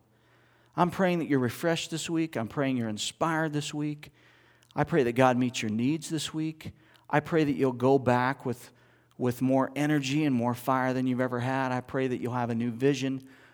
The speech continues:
for your church. Uh, I, I pray that this is a refreshing time for you and your family." Just whatever comes to mind as we worship, as we sing, as we praise, just write it out.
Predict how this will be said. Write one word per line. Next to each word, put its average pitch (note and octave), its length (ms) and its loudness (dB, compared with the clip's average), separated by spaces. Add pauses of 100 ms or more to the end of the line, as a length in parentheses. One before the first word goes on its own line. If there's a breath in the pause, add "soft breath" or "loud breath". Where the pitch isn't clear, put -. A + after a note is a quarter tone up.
for - 120 -8
your A2+ 160 0
church. D3 680 -2 (460 soft breath)
Uh, A2 340 -8
I, - 180 -8
I C#3 140 -4
pray D3 320 0
that B2+ 180 0
this B2+ 160 -4
is A2+ 80 -8
a - 20 -2
refreshing B2 500 -2
time C3 360 -4
for B2 160 -8
you A#2 180 -4
and B2 100 -2
your A#2 80 -4
family." C#3 560 -4 (320 loud breath)
Just D#3 260 -4
whatever D3+ 380 2
comes D3+ 320 -6
to C#3 100 -4
mind A#2+ 340 0
as A#2+ 200 -4
we C3+ 100 2
worship, C3+ 580 0 (540 loud breath)
as A#2+ 140 -2
we A#2+ 80 0
sing, C#3 260 0
as C3+ 100 0
we A#2 120 -2
praise, C3+ 520 0
just C#3 240 -8
write B2+ 220 2
it C#3 80 0
out. A2 240 -4